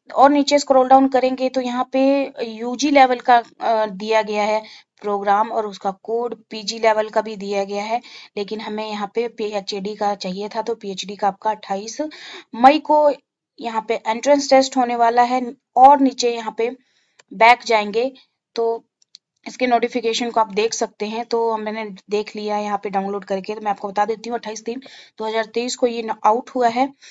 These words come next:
नीचे और scroll down करेंगे तो इसकी एप्लीकेशन fees दी गई है, यहाँ पे देख लीजिए, अ, आठ सौ है, चार सौ रुपये ऐसी, अ, यहाँ पे ओबीसी के लिए, एससी, एसटी,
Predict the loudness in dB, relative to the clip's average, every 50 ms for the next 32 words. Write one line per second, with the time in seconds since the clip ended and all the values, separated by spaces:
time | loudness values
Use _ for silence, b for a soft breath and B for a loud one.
0 | B B B B -2 0 0 2 4 6 8 8 8 8 6 4 2 -4 -6 -2
1 | 0 0 2 4 2 2 2 0 0 0 0 0 0 -2 -2 -4 -4 -4 -10 -10
2 | -8 -8 -4 -2 -2 -2 -4 -6 -10 -6 -6 -4 -2 -2 -2 -2 -4 -8 -6 -4
3 | -4 -4 -6 -8 -14 -12 -10 -6 -6 -6 -6 -6 -8 -6 -6 -6 -6 -6 -8 -8
4 | -6 -6 -8 -8 -8 -10 -10 -8 -8 -8 -10 -10 _ _ _ _ _ _ _ _
5 | _ _ _ -10 -8 -6 -4 -4 -4 -4 -4 -6 -6 -8 -10 -14 _ _ _ _
6 | _ _ _ _ _ _ _ _ _ -2 4 4 4 4 2 -4 -2 0 0 2
7 | 6 6 6 6 4 2 -2 -2 0 0 0 -2 -2 -4 -4 -4 -4 -6 -6 -6
8 | -6 -8 -8 -10 -12 -16 -18 _ _ _ _ _ _ _ -12 -12 -12 -12 -10 -8
9 | -8 -8 -8 -10 b b b b b b b _ -8 -6 -6 -4 -6 -8 -10 -14
10 | _ _ _ _ _ _ _ _ _ _ _ _ _ _ _ _ _ _ _ _
11 | _ _ _ _ _ _ _ _ _ _ -10 -6 -4 -4 -4 -2 0 2 2 2
12 | 2 0 -2 -2 -4 -6 -8 -8 -10 -2 -2 -2 -2 2 2 2 2 2 0 -2
13 | -4 -4 -4 -4 -12 -12 -14 -14